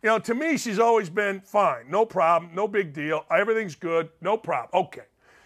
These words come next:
But now she's, like, at a next level. Now she's, like, insane with this stuff. She's like, "Tickets are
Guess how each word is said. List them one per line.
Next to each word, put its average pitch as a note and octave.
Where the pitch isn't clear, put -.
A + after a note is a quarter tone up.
But G#3+
now C#4
she's, D#4+
like, C4
at G#3+
a F#3+
next G3
level. C4+
Now C4+
she's, E4+
like, A#3
insane C#4
with G#3+
this F#3
stuff. D3+
She's E4
like, A#3
"Tickets D4
are C4+